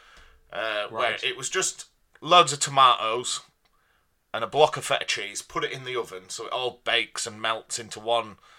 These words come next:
Speaker 1: coagulated mass, and then you just chuck some
Speaker 2: Mm.
Speaker 1: pasta in.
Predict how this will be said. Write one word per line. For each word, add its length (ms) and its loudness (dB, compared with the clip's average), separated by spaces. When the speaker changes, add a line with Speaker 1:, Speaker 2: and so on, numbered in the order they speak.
Speaker 1:
coagulated 1000 0
mass, 520 -6
and 100 -10
then 100 -6
you 100 -6
just 200 -6
chuck 240 -6
some 140 -8
Speaker 2:
Mm. 40 -20
Speaker 1:
pasta 420 0
in. 120 -14